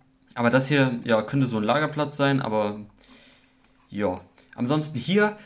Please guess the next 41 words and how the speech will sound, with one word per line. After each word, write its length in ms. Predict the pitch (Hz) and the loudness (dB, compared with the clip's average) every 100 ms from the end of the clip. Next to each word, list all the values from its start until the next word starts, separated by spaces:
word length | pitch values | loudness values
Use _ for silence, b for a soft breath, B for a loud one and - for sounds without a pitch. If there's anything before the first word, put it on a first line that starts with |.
| B | B
hat 160 | 151 143 | -4 -2
sich's 160 | 143 | -2
nicht 220 | 143 165 | -2 -2
so 100 | - | -4
verändert, 400 | 156 139 135 120 | -2 2 2 2
abgesehen 840 | 120 - - - 127 117 113 131 151 | -2 -4 -14 -8 -4 -2 2 4 2
vielleicht 420 | 143 113 110 - | 0 0 0 0
vom 160 | 127 104 | -4 0
Boden, 420 | 117 135 131 104 | 2 4 2 0
wo 140 | 104 | 0
heute 220 | 117 120 120 | -2 -2 -2
so 200 | 117 110 | -2 0
ein 140 | 107 | -2
gepflasterter 720 | 104 - 113 - - 107 104 | -8 -2 -2 -2 -4 -2 -2
Boden 320 | 98 123 127 | -2 -2 0
ist. 120 | 117 - | -2 0
Hier 160 | 113 | -2
ist 60 | 107 | 0
noch 160 | 101 | -6
Kiesweg. 600 | - 143 143 131 131 131 B B B - | -6 -6 -4 -2 -2 -2 B B B -6
Allgemein 440 | 120 110 107 120 | -4 -2 0 0
hier, 220 | 120 139 | 0 2
hier 160 | 139 135 | 2 0
sieht 120 | 117 | -2
man 140 | 110 104 | -4 -2
auch 100 | 127 | -2
noch, 240 | 143 139 - - | -2 -6 -10 -2
äh, 200 | 104 117 | -2 0
überall 280 | 127 117 | -4 -4
so 100 | 107 | -4
ein 120 | 110 107 - | -4 -4 -10
bisschen 280 | 120 117 113 | -8 -6 -6
Kiesweg, 480 | - 139 139 127 - | -4 -4 -2 -4 -2
gar 160 | 113 | -4
nicht 140 | 131 117 | -2 -4
dieses 200 | 117 - | -6 -8
gepflasterte, 800 | 107 - - 131 - 131 120 117 B B - | -16 -8 -8 -8 -8 -6 -6 -6 B B -16
was 120 | 104 | -12
ich 260 | 107 117 - _ - | -12 -14 -20 _ -16
ja 120 | 104 98 | -8 -6
auch 260 | 185 190 | -6 -8